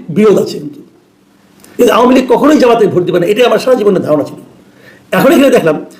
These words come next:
যে ছয় শতাংশ লোক বলছে তারা জামাতকে ভোট দিবে যদি তারা আওয়ামী লীগকে ভোট দিতে না পারে। মজার ব্যাপার হলো এনসিপি, এখানে ইয়াং জেনারেশন আছে এবং এখানে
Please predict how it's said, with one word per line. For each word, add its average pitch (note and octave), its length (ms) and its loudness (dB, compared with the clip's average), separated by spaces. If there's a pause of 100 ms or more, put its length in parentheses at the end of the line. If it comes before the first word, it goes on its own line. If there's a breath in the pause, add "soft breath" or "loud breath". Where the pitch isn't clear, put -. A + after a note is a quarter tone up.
(120)
যে G3+ 100 -2
ছয় B3 320 0
শতাংশ A#3 360 0
লোক G#3 180 2
বলছে D#3+ 300 -4
তারা F#3 140 0
জামাতকে F3 360 -2
ভোট C3 140 -4
দিবে C3+ 180 -4
যদি - 420 -4
তারা F3 120 2
আওয়ামী F3 280 0
লীগকে - 240 -4
ভোট C#3+ 140 -6
দিতে - 160 -6
না E3 140 0
পারে। C3 220 -6 (2250 loud breath)
মজার G#3+ 240 4
ব্যাপার C#4 260 2
হলো F#3+ 100 0
এনসিপি, A3+ 520 -2 (300)
এখানে G3 180 -4
ইয়াং A#3 240 0
জেনারেশন D3+ 340 0
আছে - 140 -6
এবং F#3+ 140 -2
এখানে G#3+ 220 2